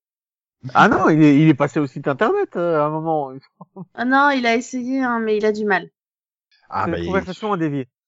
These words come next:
Speaker 3: C'est-à-dire, t'as pas le wifi partout dans les petites villes américaines où ils vont, euh, traquer, euh,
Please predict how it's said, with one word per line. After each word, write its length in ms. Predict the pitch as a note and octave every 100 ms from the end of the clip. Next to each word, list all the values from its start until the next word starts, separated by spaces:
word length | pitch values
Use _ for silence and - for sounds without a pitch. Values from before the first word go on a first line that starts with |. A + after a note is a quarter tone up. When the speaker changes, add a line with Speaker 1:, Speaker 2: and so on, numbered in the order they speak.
| _ _
Speaker 3:
C'est-à-dire, 240 | - A#2
t'as 80 | A#2
pas 160 | -
le 60 | C3
wifi 320 | B2+ C3+ C3
partout 360 | - A#2 - D3
dans 100 | A#2+
les 100 | G2+
petites 220 | - A2
villes 140 | B2
américaines 520 | A2 G2 G2 G2 B2 G2+
où 100 | F#2
ils 100 | E2+
vont, 300 | F#2 F2 E2+
euh, 20 |
traquer, 500 | D#2+ - F2+ G#2+ F#2+
euh, 80 | D2+